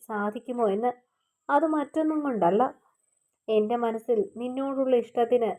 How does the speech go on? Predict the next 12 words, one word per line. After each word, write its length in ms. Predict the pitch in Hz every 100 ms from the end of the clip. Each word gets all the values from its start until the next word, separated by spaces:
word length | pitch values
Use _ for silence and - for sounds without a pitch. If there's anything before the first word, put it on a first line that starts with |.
| -
ഞാൻ 220 | 220 226 233
ഒരിക്കലും 500 | 226 214 262 247 196 -
മറ്റൊരർത്ഥം 800 | 214 220 - 262 247 214 - 233 196 _ -
കൊടുത്തിരുന്നില്ല. 800 | 233 208 214 254 247 208 190 233 - _ _ _ _ _
ഒരു 200 | 285 311
കാലത്തും 500 | 311 311 302 302 302
അങ്ങനെ 280 | 269 254 269
ഒരു 120 | 277 262
അർത്ഥം 300 | 226 - 247
കൊടുക്കാനും 600 | 240 214 214 247 240 220 - -
എനിക്ക് 300 | 226 233 247
കഴിയില്ലായിരുന്നു. 840 | 247 202 196 233 196 196 226 254